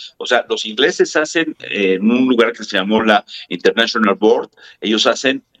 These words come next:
el primer reglamento y de ahí para todo el mundo, ¿eh? Y cuando hay modificaciones, todavía son gente que tiene un peso y opinión en fifa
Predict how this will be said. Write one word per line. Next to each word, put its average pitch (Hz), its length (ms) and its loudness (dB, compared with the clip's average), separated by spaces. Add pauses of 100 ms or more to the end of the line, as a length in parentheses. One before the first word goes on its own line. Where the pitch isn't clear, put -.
el 98 140 -2
primer 107 240 2
reglamento 131 640 0
y 110 80 2
de 104 120 2
ahí 98 140 2
para 139 280 -2
todo 131 260 0
el 110 60 -2
mundo, 110 340 -2
¿eh? 127 240 2
Y - 60 -16
cuando 110 260 2
hay 156 80 0
modificaciones, 131 880 -2 (380)
todavía 131 340 4
son 131 220 -2
gente 135 400 -2
que - 140 -8
tiene 120 380 2
un 117 640 0
peso 120 300 2
y 110 60 0
opinión 107 400 -2
en 107 120 -2
fifa 127 400 0